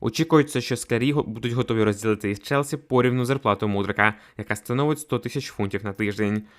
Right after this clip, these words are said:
що може задовольнити синіх, які до того ж матимуть можливість залишити українця в А П Л, аби той краще адаптувався та розумів цей чемпіонат.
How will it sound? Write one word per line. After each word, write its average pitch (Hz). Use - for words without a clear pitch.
що -
може 110
задовольнити 107
синіх, 104
які 104
до 101
того 139
ж 135
матимуть 127
можливість 127
залишити 120
українця 107
в -
А 95
П 110
Л, 139
аби 123
той 123
краще 110
адаптувався 107
та 123
розумів 123
цей 90
чемпіонат. 95